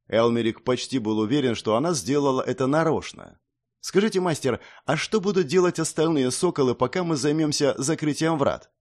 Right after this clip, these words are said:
А то вдруг мы освободимся раньше. Надо же будет как-то и вам помочь». Она улыбнулась. Только сейчас взгляд наставника потеплел. «Командир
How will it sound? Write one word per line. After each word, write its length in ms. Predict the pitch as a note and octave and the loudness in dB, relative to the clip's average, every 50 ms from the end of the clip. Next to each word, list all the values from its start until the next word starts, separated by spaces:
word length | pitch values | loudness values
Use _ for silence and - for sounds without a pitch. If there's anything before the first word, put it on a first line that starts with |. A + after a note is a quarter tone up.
| _ _ | _ _
А 120 | - - | -2 2
то 140 | - F#3+ F#3+ | 4 4 4
вдруг 260 | F#3+ E3 A3+ A#3 F#3 | 4 4 0 -2 2
мы 120 | F3 E3+ E3+ | 2 2 2
освободимся 680 | D#3+ - D#3 D#3+ D3 E3+ D3 D#3 D3 C#3+ - F3 F3+ | 2 2 0 2 2 2 2 2 0 2 2 0 2
раньше. 400 | E3+ B2+ F#2+ - - - - - - _ _ _ _ | 2 0 0 -2 -8 -10 -12 -14 -14 _ _ _ _
Надо 260 | A#2+ D#3+ F3+ E3 E3 | 0 2 2 2 2
же 100 | B2 C#3 | 2 2
будет 280 | B2+ B2+ C3+ B2+ B2 - | 2 2 0 0 0 0
как-то 280 | - B2+ A2 - - | 0 -2 -2 0 0
и 120 | A#2+ A#2 A#2 | 0 0 2
вам 260 | F#2+ A#2+ B2 C#3 D#3 | 4 4 4 4 4
помочь». 500 | - D#3+ D#3+ E3 E3 E3 - - - _ _ _ _ _ _ _ _ | 2 2 2 2 0 -2 -4 -8 -14 _ _ _ _ _ _ _ _
Она 300 | - G#2 A2+ A2+ A2+ - | -4 -2 0 0 0 -2
улыбнулась. 800 | - A2+ A#2 A#2 B2+ A#2+ G2+ G2 F2+ D2+ C2+ B1 - - - - _ _ _ _ _ _ _ | -2 -4 0 0 0 0 0 -2 -4 -6 -6 -8 -10 -14 -16 -16 _ _ _ _ _ _ _
Только 340 | D#3+ F#3+ G3+ G3+ - F3+ D#3+ | 2 4 4 4 2 -2 -2
сейчас 640 | - - C#3 C3+ - - - B2+ A2+ G2+ F#2+ E2+ | 0 0 -2 -2 -2 0 2 2 4 4 2 0
взгляд 460 | E2 E2 D#2+ D2+ G#2 G2+ G2 F#2 - | -6 -10 -8 -2 0 0 0 0 -2
наставника 680 | G2 F#2+ F#2+ - - B2 C3+ C3 B2 A2+ G#2 - G#2+ G2 | -6 -6 -6 -2 0 0 2 2 0 -2 -2 -2 -4 -6
потеплел. 760 | - - A2 G#2 - A2 - - F#2+ D2+ C2+ A1+ - - _ _ _ _ _ _ _ _ _ | -2 -2 -4 -2 -2 -4 -4 -4 -6 -6 -6 -8 -10 -14 _ _ _ _ _ _ _ _ _
«Командир 920 | - C3 C#3+ D#3 D#3+ D#3+ D#3 D3+ C3+ G#2+ F#2+ G2+ C#3+ D#3+ D#3 C#3+ A#2+ | 0 0 2 2 2 0 0 0 -2 -4 -2 0 2 4 4 2 0